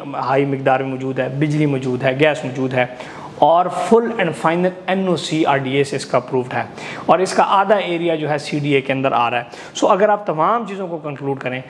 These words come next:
so this is one of the best location। हर बंदा ये चाहता है कि मैं इस्लामाबाद आऊँ, इस्लामाबाद में काम करूँ, काज करूँ। So उनके लिए हम अपनी investment options जो दे रहे हैं,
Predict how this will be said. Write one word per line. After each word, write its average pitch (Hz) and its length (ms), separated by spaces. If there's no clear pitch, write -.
so 143 100
this 185 220
is 185 60
one 202 140
of 175 80
the - 180
best - 240
location। 139 400
हर 185 140
बंदा 175 240
ये 165 120
चाहता 151 280
है 147 60
कि 151 80
मैं 147 120
इस्लामाबाद 139 500
आऊँ, 135 160
इस्लामाबाद 131 420
में 131 120
काम 131 260
करूँ, 123 200
काज 120 240
करूँ। 143 180
So - 80
उनके 190 240
लिए 196 140
हम 170 220
अपनी 170 280
investment 147 420
options 143 240
जो 143 120
दे 127 180
रहे 143 100
हैं, 143 140